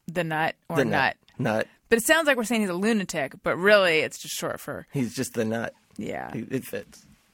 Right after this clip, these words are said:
Speaker 1: Well, he, but th-, that's not, there's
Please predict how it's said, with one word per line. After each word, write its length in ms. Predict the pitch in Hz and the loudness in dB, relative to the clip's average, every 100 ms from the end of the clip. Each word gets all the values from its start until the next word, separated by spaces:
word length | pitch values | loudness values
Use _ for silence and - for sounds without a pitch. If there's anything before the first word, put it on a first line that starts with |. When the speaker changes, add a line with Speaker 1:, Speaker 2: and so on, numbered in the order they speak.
| _ _ - - 208 | _ _ -20 -10 4
Speaker 1:
Well, 220 | 285 302 | 6 8
he, 100 | 359 | 6
but 240 | 226 269 - | 0 -4 -6
th-, 120 | - _ - | -18 _ -2
that's 360 | 240 196 - | 4 4 4
not, 320 | 254 240 233 - _ _ - - - - - | 4 6 6 4 _ _ -20 -20 -20 -20 2
there's 200 | 254 | 4